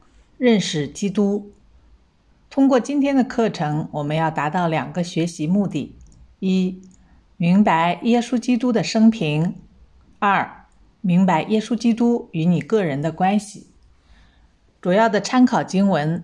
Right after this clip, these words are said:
为以赛亚书的九章六节、马太福音的一章二十一到二十三节，以及启示录的二十二章十二到十三节。时间关系啊，经文我们就不读了。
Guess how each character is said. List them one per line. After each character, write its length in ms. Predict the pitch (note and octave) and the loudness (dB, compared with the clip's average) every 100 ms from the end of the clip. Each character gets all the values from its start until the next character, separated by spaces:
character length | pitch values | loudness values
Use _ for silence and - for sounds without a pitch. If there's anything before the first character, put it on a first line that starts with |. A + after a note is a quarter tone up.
| - | -6
为 420 | F3 D#3 - - | -2 -2 -4 -8
以 120 | F#3 | -4
赛 200 | E3+ B3+ | -4 0
亚 180 | A3+ D#3+ | 0 0
书 220 | C#3+ - | -4 -4
的 120 | G3+ F#3 | -4 -4
九 240 | F3 C#3 | -4 -4
章 280 | D#3 F3+ G3 | -2 0 0
六 180 | A3 F#3 | 0 -2
节、 440 | - D3 C3+ - - _ - - - - - _ _ | -4 -8 -8 -12 -18 _ -14 -12 -14 -18 -20 _ _
马 200 | F3+ E3 | -2 -2
太 200 | A3 G3+ | 0 -2
福 200 | G3+ E3+ | -2 0
音 180 | F#3 | 2
的 100 | F3+ | 0
一 220 | - G#3+ G#3+ | 0 0 0
章 300 | G#3+ G#3 G#3+ | 0 0 -2
二 200 | G#3+ G3 | -4 -4
十 140 | F#3+ | -2
一 220 | F3+ F#3+ | -2 -2
到 160 | F#3 D#3+ | -2 -2
二 200 | - F3 | -2 -4
十 120 | D3 | -4
三 280 | - G3 G#3 | -6 -2 -2
节， 360 | G3+ D3+ - - _ _ _ | -2 -8 -12 -18 _ _ _
以 120 | - D#3+ | -8 -6
及 280 | D#3+ E3+ | -4 -4
启 200 | F3 - | -4 -6
示 200 | E3 - | -6 -4
录 200 | G#3+ A#3+ | -2 0
的 240 | G3 D#3+ - | 0 -2 -4
二 140 | G3+ F#3 | -4 -2
十 120 | F#3+ | 0
二 200 | F#3+ E3+ | 0 0
章 380 | E3+ E3 F3 E3+ | -2 -2 -4 -8
十 200 | - F3+ | -4 -2
二 200 | F#3+ E3 | -2 -2
到 240 | D#3+ C3+ | -2 -4
十 220 | D3+ - | -6 -12
三 260 | D3+ B3 B3+ | -6 0 0
节。 280 | - - - - _ _ _ _ _ _ _ _ | 0 -6 -18 -20 _ _ _ _ _ _ _ _
时 140 | - F3 | -12 -4
间 200 | A3 A3 | 0 2
关 200 | A3+ A#3 | 4 2
系 180 | A3+ D#3 | 0 -4
啊， 200 | D#3 C#3 | -4 -2
经 240 | - G#3+ | 2 2
文 240 | G3 E3+ F3+ | 4 2 0
我 80 | |
们 100 | C#3 | -2
就 100 | C#3+ | -4
不 140 | E3 F#3+ | -4 -4
读 180 | E3+ C#3+ | -4 -2
了。 300 | F3 F3+ | -2 -4